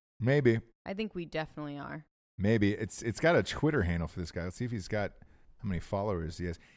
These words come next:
Speaker 1: He is, like, eighty, eight thousand times more followers than me. I'm, I am living life wrong.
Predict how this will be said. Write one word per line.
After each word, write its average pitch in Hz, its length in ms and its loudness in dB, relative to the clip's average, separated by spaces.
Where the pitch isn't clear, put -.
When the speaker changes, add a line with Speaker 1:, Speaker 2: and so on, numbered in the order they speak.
Speaker 1:
He 185 180 -6
is, 87 160 -2
like, 82 240 -6
eighty, 90 320 2
eight 90 220 -4
thousand 82 520 -2
times 76 300 -6
more 73 180 -8
followers 76 400 -10
than 85 100 -6
me. 78 160 -4
I'm, 95 220 -4
I 101 100 2
am 80 200 2
living 78 340 0
life 73 260 -4
wrong. 76 340 -4